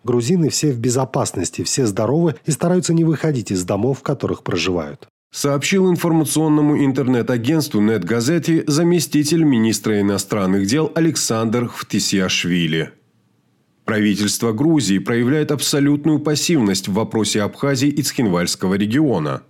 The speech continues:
Speaker 2: Власти молчат даже о том, чего требовали раньше – вывода российских войск с нашей территории, сказал конфликтолог, бывший госминистр Грузии по вопросам примирения и гражданского равноправия Паата Закареишвили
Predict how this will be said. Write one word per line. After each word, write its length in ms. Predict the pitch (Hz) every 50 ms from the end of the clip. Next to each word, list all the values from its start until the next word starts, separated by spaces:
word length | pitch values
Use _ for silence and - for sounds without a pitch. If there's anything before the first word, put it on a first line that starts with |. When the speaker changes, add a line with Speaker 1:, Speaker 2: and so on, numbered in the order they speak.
| _ -
Speaker 2:
Власти 380 | 107 127 175 185 170 - -
молчат 480 | 165 160 147 147 143 147 170 156 147 131
даже 340 | 127 139 135 110 135 143 143
о 60 | 143
том, 300 | 143 190 185 160 120 98
чего 320 | - - 127 113 120 139
требовали 600 | 127 135 160 170 165 143 143 147 160 160 156 151
раньше – 560 | 156 143 156 165 151 123 - - - 85 80 - -
вывода 460 | 98 110 143 190 180 139 117 92 98
российских 640 | 98 104 107 104 - 113 104 - - 127 113 120 -
войск 380 | 123 131 143 160 147 - - -
с 100 | - -
нашей 320 | 139 110 101 95 123 117
территории, 640 | 107 - 139 139 151 143 - 185 180 151 110 98 - -
сказал 460 | - - - 110 92 90 98 95 92
конфликтолог, 840 | - 104 98 95 - 113 101 - - 170 170 165 160 151 151 - -
бывший 420 | - 131 131 180 175 - 170 170 156
госминистр 680 | 147 151 139 - 143 143 143 139 127 - - 143 120
Грузии 420 | 113 110 139 170 160 139 120 117 104
по 160 | - 117 110
вопросам 560 | 104 113 - - 120 113 104 - 113 107 95
примирения 560 | - 120 117 117 110 104 101 92 90 92 95
и 60 | 95
гражданского 680 | 95 104 117 113 95 101 95 90 87 - - 95 95 107
равноправия 640 | 113 113 123 139 139 131 - 165 170 165 160 170 165
Паата 520 | 151 - - 156 117 98 101 101 101 120 110
Закареишвили 960 | 107 117 110 - 123 123 143 151 156 147 - - 170 160 113 85 78 71 67